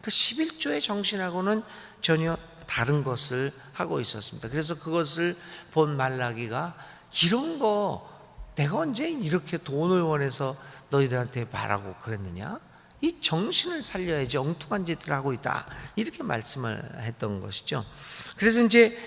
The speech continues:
참 하나님을 믿지 않고 엉터리 하나님을 믿고 있었고, 한편으로는 행위가 뒷받침되지 못하는 삶을 살아가고 있었습니다. 그것을 보고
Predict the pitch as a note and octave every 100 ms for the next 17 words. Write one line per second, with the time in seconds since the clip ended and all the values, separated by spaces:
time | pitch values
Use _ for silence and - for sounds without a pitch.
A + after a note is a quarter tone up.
0 | - - - - C4 C#4 B3+ A#3+ A#3 A3
1 | G3+ F#3 - G3+ F#3 - G#3 - F#3 G3+
2 | B3+ C#4 A3 G3 F3 D#3 D3 C3 A#2+ -
3 | B2 A2+ - A2 F2+ - C3 F#3+ C4 -
4 | - - - G3 F#3+ A#3+ D4 F3+ C3 A#2
5 | E3 C#3 - - - - - A#3+ D4+ A#3+
6 | F3 E3 F#3 A3+ - - D#3+ - E3+ E3
7 | - - F3 D3+ D3+ C#3 D3 B2+ B2+ B2+
8 | - C#3 C#3 F#3 E4 - - - - -
9 | D#3 F3 D3+ - F#3+ E3+ C#3 F#2+ - -
10 | - - - - - - - _ - D#3+
11 | D3+ G3 - C#4+ B3+ F3 B2 C3 D#3 -